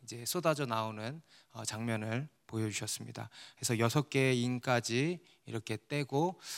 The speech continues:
어, 그리고 이제 일곱 번째 인을 떼기 이전에 이제 또한 나온 장면이, 에, 뭐였죠? 십사만 사천의 지상에 전투하는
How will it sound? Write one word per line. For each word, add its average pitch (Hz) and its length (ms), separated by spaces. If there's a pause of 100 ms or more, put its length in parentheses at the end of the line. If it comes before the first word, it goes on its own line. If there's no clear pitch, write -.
(140)
어, 120 240
그리고 147 440
이제 139 140
일곱 175 460
번째 170 400
인을 147 340
떼기 175 520
이전에 156 540 (140)
이제 110 180
또한 139 520
나온 117 320
장면이, 120 600 (400)
에, 110 480
뭐였죠? 117 460 (1160)
십사만 139 600 (1160)
사천의 139 640 (500)
지상에 135 460
전투하는 123 760